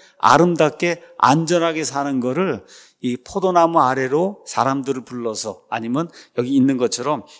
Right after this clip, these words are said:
무화과나무 아래로 사람들을 불러서 거기 모여갖고 그냥 아무 걱정 없이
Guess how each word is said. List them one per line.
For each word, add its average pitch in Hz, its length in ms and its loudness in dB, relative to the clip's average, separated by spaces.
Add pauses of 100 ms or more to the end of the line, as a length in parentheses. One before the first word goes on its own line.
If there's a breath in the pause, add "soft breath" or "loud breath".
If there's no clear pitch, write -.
무화과나무 147 680 6
아래로 139 320 -2
사람들을 127 540 -4
불러서 113 560 -6 (200 soft breath)
거기 139 340 2
모여갖고 127 840 -4 (160 soft breath)
그냥 - 360 6 (380)
아무 226 180 4
걱정 160 360 0
없이 151 340 0